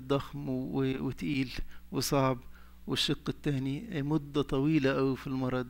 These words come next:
يعني كتير أتقابل مع مرضى، ربنا يشفي الجميع ويدي، يدي قوة واحتمال للناس العيانين، يقول: "بس أنا لو، لو أسافر السما ما، ما أتألمش من كتر م-، في المدة الطويلة دي من كتر المرض."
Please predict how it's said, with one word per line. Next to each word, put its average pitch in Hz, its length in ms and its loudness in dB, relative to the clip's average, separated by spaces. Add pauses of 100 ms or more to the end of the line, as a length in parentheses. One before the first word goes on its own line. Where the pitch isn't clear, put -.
(120)
يعني 131 300 0
كتير 143 440 0 (520)
أتقابل 143 720 2
مع 135 220 2
مرضى، 135 640 0
ربنا 135 320 -2
يشفي 139 580 0
الجميع 131 500 -2
ويدي، 135 920 -4 (440)
يدي 127 340 0
قوة 131 320 2
واحتمال 139 520 -2
للناس 135 400 0
العيانين، 131 580 0 (320)
يقول: 170 220 4
"بس 156 300 2
أنا 160 280 4
لو، 147 640 -2
لو 147 400 0
أسافر 151 500 0
السما 147 340 0
ما، 139 160 2
ما 143 140 -4
أتألمش 151 560 0
من 139 220 -2
كتر - 440 -2
م-، 123 340 -4
في - 380 6
المدة 147 360 2
الطويلة 143 340 0
دي 135 120 2
من 135 140 0
كتر 139 300 -2
المرض." 131 360 -2